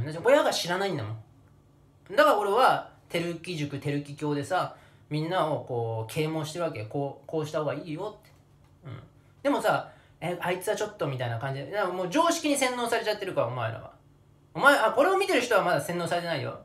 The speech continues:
これを見てない人は常識に洗脳されちゃって、あんなやつのき-、言うこと聞いてアホだみたいな。で、お前らがアホなんだけど、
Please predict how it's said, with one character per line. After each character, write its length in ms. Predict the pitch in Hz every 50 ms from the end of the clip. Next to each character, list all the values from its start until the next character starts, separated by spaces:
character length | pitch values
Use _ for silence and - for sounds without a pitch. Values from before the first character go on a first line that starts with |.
| - -
こ 60 | 254
れ 60 | 277
を 40 | 285
見 120 | 349 359
て 100 | - 320
な 100 | 277 247
い 60 | 202
人 100 | - 175
は 60 | 151 147
常 160 | 214 262 262
識 140 | 247 - 254
に 80 | 240 220
洗 200 | 233 233 226 226
脳 120 | 226 220
さ 80 | 226 220
れ 60 | 214
ち 120 | 208 - 214
ゃ 40 |
っ 80 | 214 -
て、 240 | - 214 175 - - - - - - -
あ 100 | 196 233
ん 40 |
な 80 | 262 269
や 60 | 277
つ 80 | 277 180
の 80 | 160
き-、 160 | 147 - 165 -
言 80 | 185 180
う 20 |
こ 80 | 175 170
と 60 | 156
聞 60 | 147
い 40 | 143
て 60 | 139
ア 100 | 127 -
ホ 140 | - - 214
だ 100 | 202 156
み 100 | 147 127
た 140 | 120 113 -
い 40 | 117
な。 260 | 113 113 123 135 -
で、 80 | 165 170
お 100 | 175 -
前 180 | 277 320 339
ら 60 | 285
が 120 | - 180 151
ア 40 | 151
ホ 140 | 202 214
な 80 | 220 202
ん 120 | 185 175
だ 100 | 151 143
け 100 | 143 147
ど、 320 | - 151 170 - - -